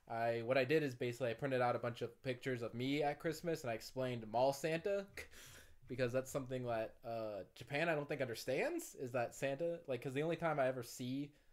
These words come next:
like, depictions of Santa in Japan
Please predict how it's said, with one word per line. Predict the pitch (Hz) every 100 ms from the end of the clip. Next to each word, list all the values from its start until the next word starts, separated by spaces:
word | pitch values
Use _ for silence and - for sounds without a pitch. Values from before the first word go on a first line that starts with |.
| - -
like, | 139 -
depictions | 127 151 131 135 123
of | 120
Santa | - 117 117 139 127 139 - - - -
in | 123 123 123
Japan | 117 123 131 120 131 143